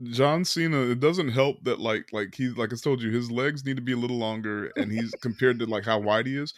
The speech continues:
Speaker 1: and it doesn't help that he got Swoop back. So, like,
Speaker 2: Oh, he
Speaker 1: hi-,
Speaker 2: does.
Speaker 1: his, his stomach kinda pokes out, and his butt kinda pokes out, so he's
Speaker 2: See,
Speaker 1: like
Speaker 2: that, see, th-, those are all the features that made my sister ask if he was mixed.
Speaker 1: <laughs>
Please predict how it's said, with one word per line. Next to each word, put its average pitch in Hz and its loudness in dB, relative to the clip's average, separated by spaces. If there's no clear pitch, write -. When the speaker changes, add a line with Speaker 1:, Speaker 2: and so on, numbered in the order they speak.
Speaker 1:
and 117 0
it 117 2
doesn't 147 4
help 135 4
that 104 4
he 120 0
got 123 2
Swoop - -4
back. 147 -2
So, 131 0
like, 113 2
Speaker 2:
Oh, 139 2
he 190 0
Speaker 1:
hi-, - -6
Speaker 2:
does. 127 0
Speaker 1:
his, 120 0
his 113 -2
stomach 143 2
kinda 143 -2
pokes 147 0
out, 143 2
and 120 0
his 104 -4
butt 127 -2
kinda 139 -4
pokes 143 -2
out, 151 2
so 117 -4
he's 117 -2
Speaker 2:
See, 208 0
Speaker 1:
like - 0
Speaker 2:
that, - -16
see, 202 -2
th-, 180 -2
those 208 2
are 214 0
all 165 6
the 135 0
features 160 0
that 123 -2
made 131 2
my 123 -2
sister 123 -2
ask 113 -4
if 101 -4
he 120 0
was 101 -2
mixed. - -6
Speaker 1:
<laughs> - -20